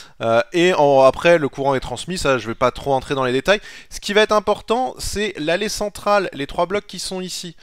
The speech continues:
Parce que ça va pas fonctionner de la même façon. Au moment de l'extension, comment ça se passe ? On a ce piston-là qui se déclenche une première fois, qui va pousser le bloc ici. Ensuite, qui se rétracte.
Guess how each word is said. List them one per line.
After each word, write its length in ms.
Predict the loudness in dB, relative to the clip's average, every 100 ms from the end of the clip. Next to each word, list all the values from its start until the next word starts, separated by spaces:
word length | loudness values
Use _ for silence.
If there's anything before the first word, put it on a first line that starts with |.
| -20 -20 -12 -8
Parce 140 | -6
que 120 | -4
ça 140 | 0 4
va 100 | 4
pas 140 | 2
fonctionner 420 | -2 -10 -8 -8
de 80 | -4
la 80 | -4
même 220 | -4 -8
façon. 440 | -6 -6 -6 -12 -10
Au 80 | -8
moment 260 | -6 -4
de 80 | -4
l'extension, 640 | -6 -8 -8 -8 -10 -12
comment 220 | -8 -8 -6
ça 160 | -6
se 100 | -4
passe ? 380 | -2 -2 -4 -16 -20 -20 -20 -20 -20 -20 -20 -20 -20 -20 -14
On 160 | -8 0
a 140 | 2
ce 100 | 0
piston-là 460 | -6 -10 -4 0 0
qui 160 | -2 -10
se 60 |
déclenche 420 | -8 -4 -4 -4 -8
une 160 | -12
première 360 | -4 -4 -2 -4
fois, 340 | -2 -2 -2 -4
qui 80 | -10
va 60 | -10
pousser 260 | -10 -8
le 80 | -6
bloc 220 | -4 -6 -8
ici. 520 | -14 -10 -10 -10 -14 -20 -20 -20 -20 -12
Ensuite, 240 | -8 -8 -6
qui 120 | -6
se 80 | -2
rétracte. 760 | -2 2 4 2 0 -16 -16